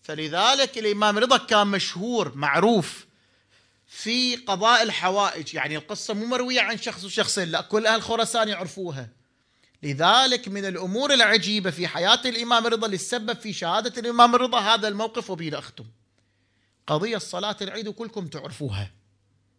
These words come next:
يقولون أن المأمون حينما دنا صلاة العيد، أيام صلاة العيد، ها، فطلب من الإمام رضا أن يخرج أن يصلي بالناس.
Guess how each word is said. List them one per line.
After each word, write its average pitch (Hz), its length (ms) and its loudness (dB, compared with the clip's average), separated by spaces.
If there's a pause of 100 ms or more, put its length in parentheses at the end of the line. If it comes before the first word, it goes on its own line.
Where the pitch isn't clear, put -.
(1000)
يقولون 185 520 0
أن 220 220 -4
المأمون 185 1000 -8
حينما 156 460 -6
دنا 180 340 -4
صلاة 165 440 -4
العيد، 180 600 -10
أيام 147 320 0
صلاة 151 400 -2
العيد، 165 400 -10 (680)
ها، 190 320 -6 (640)
فطلب 220 560 2
من 247 100 -4
الإمام 226 380 2
رضا 233 280 2
أن 202 80 -2
يخرج 208 440 -2
أن 175 200 -2
يصلي 165 520 -4
بالناس. 131 680 -10